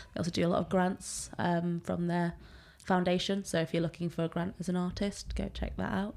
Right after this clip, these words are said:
I'd say that's a really good place to, to start. And, and if you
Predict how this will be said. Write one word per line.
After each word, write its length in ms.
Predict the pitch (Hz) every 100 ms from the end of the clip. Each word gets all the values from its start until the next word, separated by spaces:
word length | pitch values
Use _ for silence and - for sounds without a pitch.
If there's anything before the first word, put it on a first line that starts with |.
| -
I'd 160 | -
say 120 | - 190
that's 220 | - -
a 60 |
really 220 | 165 165 - - -
good 180 | - 185
place 300 | - 175 -
to, 200 | - 170 - - - - - - -
to 100 | 185
start. 480 | - 190 180 190 -
And, 340 | 175 175 185 -
and 180 | 175 175
if 200 | -
you 120 | -